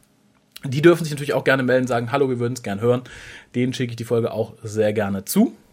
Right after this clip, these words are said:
Wie gesagt, alle anderen sind darauf angewiesen, uns ein Bild von sich und der Box zu schicken möglichst. Das Ganze gilt bis zum ersten ersten.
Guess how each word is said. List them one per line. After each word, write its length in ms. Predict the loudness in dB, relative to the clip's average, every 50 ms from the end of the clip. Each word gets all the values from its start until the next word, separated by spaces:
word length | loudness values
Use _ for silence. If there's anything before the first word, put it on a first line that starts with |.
| _ _ _ _ _ _ _ _ _ _ -4
Wie 80 | 0
gesagt, 200 | 0 0 0 0
alle 140 | 0 0 0
anderen 180 | 2 0 0 0
sind 100 | -2 -2
darauf 140 | -2 -2 -4
angewiesen, 480 | -4 -4 -4 -4 -4 -2 -2 -4 -4 -6 -10 -20 -20 -20 -20 -20 -20 -20 -8 _
uns 200 | -2 -2 -2 -2
ein 140 | -4 -4 -2
Bild 160 | -2 -2 -2
von 140 | -4 -6 -6
sich 100 | -4 -4
und 60 | -6
der 80 | -2 0
Box 240 | 0 -2 -2 -4
zu 80 | -10 -8
schicken 220 | -8 -8 -6 -4
möglichst. 440 | -4 -4 -2 0 -2 -2 -2 -6 -14 -18 -18 -18 -16 -16 -16 -4 -2
Das 100 | 0 2
Ganze 260 | 4 2 2 2 0
gilt 180 | 0 0 -2 -2
bis 140 | -6 -6 -4
zum 140 | -4 -2 2
ersten 300 | 4 4 4 2 0 -2
ersten. 560 | 0 2 2 2 0 -2 -4 -4 -4 -6